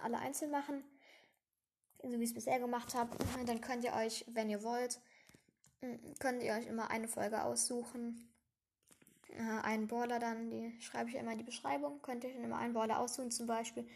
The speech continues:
Wenn ihr dann zum Beispiel einen Brawler schon wisst, äh, wie der ist, zum Beispiel, wenn ihr wisst, wie schnell Amber läuft, ähm, dann, äh, könnt ihr das. Also dann könnt ihr zum Beispiel die Folge überspringen und einfach die nächste hören.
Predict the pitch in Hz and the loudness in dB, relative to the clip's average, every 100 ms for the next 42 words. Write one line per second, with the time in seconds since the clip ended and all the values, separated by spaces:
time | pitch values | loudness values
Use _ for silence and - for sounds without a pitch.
0 | - - - 233 226 220 220 226 226 226 | -18 -10 0 2 4 2 2 0 0 0
1 | 226 - 220 220 220 254 - - - _ | -2 -2 0 2 0 -2 -10 -20 -20 _
2 | - 240 233 233 233 233 220 220 226 226 | 2 4 4 4 2 2 4 2 0 2
3 | 254 302 - - - - _ _ _ _ | 2 4 2 0 -4 -12 _ _ _ _
4 | - 269 262 247 254 247 247 247 247 240 | -6 -2 -2 0 -2 0 0 0 -2 -4
5 | - 240 233 233 - 233 226 220 226 233 | -4 -2 -2 -2 -4 -4 -2 -2 -2 -4
6 | - 247 233 220 - 214 214 208 269 254 | -6 -4 -2 -2 -4 -4 -2 -2 0 2
7 | 240 240 247 247 - _ - - _ _ | 2 2 0 -2 -12 _ -20 -20 _ _
8 | _ - 254 254 254 247 - _ - - | _ -8 -4 -2 -4 -10 -16 _ -14 -14
9 | - - - - - 254 254 - 240 233 | -16 -18 -16 -2 0 0 0 2 2 2
10 | 247 233 233 233 233 - - - - _ | 0 0 0 -2 -2 -2 -6 -10 -14 _
11 | - - - - _ - 247 240 233 240 | -20 -20 -20 -20 _ -2 2 2 2 0
12 | 254 233 233 269 - 254 - 233 240 233 | 2 2 0 -4 -4 -4 -4 -2 -2 0
13 | 240 226 226 - - - 320 330 330 - | 0 2 0 -2 -4 6 6 6 -4 -12
14 | - - 277 240 220 220 220 226 247 254 | -20 -14 -6 -4 0 0 0 2 0 -2
15 | - 240 233 226 | -4 -2 0 -2